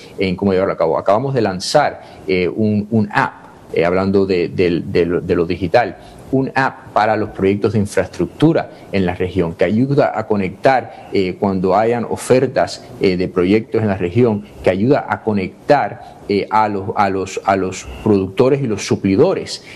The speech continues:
eh, con un, con un app creado por nosotros, eh, que es consistente con lo que es Connect Americas, que es nuestro foro,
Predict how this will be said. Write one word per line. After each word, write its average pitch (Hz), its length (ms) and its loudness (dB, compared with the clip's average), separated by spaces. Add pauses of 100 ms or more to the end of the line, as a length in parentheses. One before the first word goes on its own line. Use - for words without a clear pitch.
(100)
eh, 101 280 0
con 98 140 0
un, 107 260 0
con 98 200 -2
un 117 240 -2
app 117 280 0
creado 107 340 2
por 127 100 0
nosotros, 110 640 0 (240)
eh, 90 280 0
que 95 120 0
es 95 60 -4
consistente 110 640 0
con 104 140 0
lo 95 100 0
que 98 80 0
es 95 120 -2
Connect 101 340 0
Americas, 101 500 0
que 92 140 -2
es 92 120 -4
nuestro 95 260 -2
foro, 101 420 2